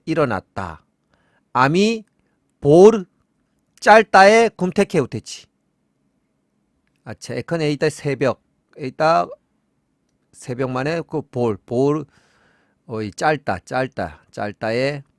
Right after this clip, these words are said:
짧다에, 군테케 우테체.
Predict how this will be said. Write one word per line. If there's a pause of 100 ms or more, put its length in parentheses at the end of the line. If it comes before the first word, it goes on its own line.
(400)
짧다에, (720)
군테케
우테체.